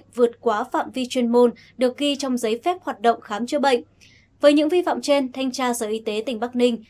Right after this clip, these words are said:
đã xử phạt vi phạm hành chính phòng khám đa khoa quốc tế Việt Sinh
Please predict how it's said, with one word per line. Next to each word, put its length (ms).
đã 240
xử 240
phạt 260
vi 160
phạm 160
hành 140
chính 260
phòng 260
khám 260
đa 120
khoa 260
quốc 280
tế 140
Việt 160
Sinh 240